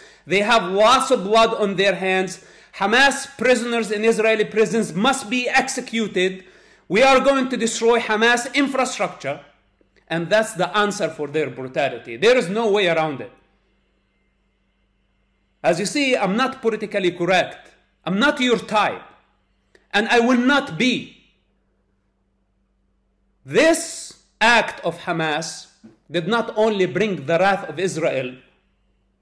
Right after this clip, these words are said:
against Gaza, it brought the wrath of God. And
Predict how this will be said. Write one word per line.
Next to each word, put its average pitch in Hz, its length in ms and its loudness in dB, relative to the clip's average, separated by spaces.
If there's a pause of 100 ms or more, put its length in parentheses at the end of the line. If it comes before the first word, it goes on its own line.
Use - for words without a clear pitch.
(180)
against 156 460 -4
Gaza, 139 440 0 (720)
it - 200 -16
brought 160 260 -2
the 139 80 -6
wrath 151 180 -2
of 127 140 -16
God. 117 180 -8 (960)
And 240 440 -2